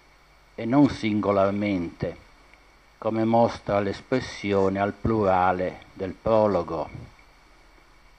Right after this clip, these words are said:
Si tratta dunque di un vedere comunitario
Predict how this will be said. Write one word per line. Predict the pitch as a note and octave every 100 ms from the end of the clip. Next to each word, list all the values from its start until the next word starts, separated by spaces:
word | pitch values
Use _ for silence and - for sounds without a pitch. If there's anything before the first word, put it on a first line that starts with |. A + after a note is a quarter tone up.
| - -
Si | - A#2+
tratta | D#3+ D#3+ - C3
dunque | G#2+ C3 C#3 B2 A#2+ A2+ G2
di | A2+
un | A2+
vedere | G#2 A2 G#2 C3+ B2+ A2
comunitario | - G2+ G#2+ G#2 - B2 A#2 F#2+ E2+ E2